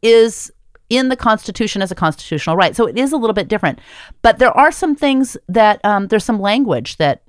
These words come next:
that I hadn't really thought about that is easier if you're, if you do have an elderly person and you don't ha-, in your family and you need to start talking to them, and they are gun owners, and you wanna talk to them about responsible gun ownership. You might even do this ahead of time, but if you see signs of dementia, or you,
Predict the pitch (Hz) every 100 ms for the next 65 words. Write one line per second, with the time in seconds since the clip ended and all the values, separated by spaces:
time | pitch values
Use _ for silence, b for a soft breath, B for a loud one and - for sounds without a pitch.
0 | _ _ _ - 165 151 - _ _ 165
1 | 170 175 190 202 190 170 - 185 185 160
2 | 131 - 147 - 147 - 190 208 196 160
3 | 139 147 - 156 147 B B B B 160
4 | 185 160 233 269 190 170 151 - 147 147
5 | 156 165 151 151 - 151 - 156 160 160
6 | 180 175 220 175 156 - 156 143 147 139
7 | 139 135 - B B B 170 170 175 214
8 | 208 160 147 - - 185 196 170 - 147
9 | 135 131 139 147 143 156 160 160 160 147
10 | 143 139 139 135 165 147 143 180 180 -
11 | 156 147 135 139 - 143 - 135 156 190
12 | 156 135 143 - _ _ _ - 170 165
13 | 170 151 135 165 147 135 127 240 240 170
14 | 156 156 156 151 135 180 156 208 294 277
15 | 147 135 131 - 139 143 143